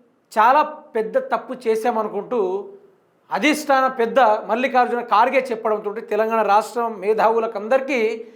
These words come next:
రేవంత్ రెడ్డి సీఎంగా తీసేయబోతున్నారనే డౌట్ అందరికీ పడింది. అయితే ఈ యొక్క కండువా కటౌట్ తోటి ఈరోజు క్లారిఫై అయిపోయింది. మీరే చూడండి. ఆ, ఇందులో ఎవరెవరు ఉన్నారు? కాంగ్రెస్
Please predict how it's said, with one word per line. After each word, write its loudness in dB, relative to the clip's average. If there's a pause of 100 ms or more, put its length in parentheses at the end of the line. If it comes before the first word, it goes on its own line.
(340)
రేవంత్ 4
రెడ్డి 2
సీఎంగా 0 (360)
తీసేయబోతున్నారనే 0
డౌట్ 2
అందరికీ -4
పడింది. -6 (420)
అయితే 2 (280)
ఈ 0
యొక్క 4
కండువా 4
కటౌట్ 0
తోటి 0
ఈరోజు 0
క్లారిఫై 0
అయిపోయింది. 0
మీరే 2
చూడండి. -4 (600)
ఆ, 2
ఇందులో 4 (420)
ఎవరెవరు 6
ఉన్నారు? 0 (300)
కాంగ్రెస్ 4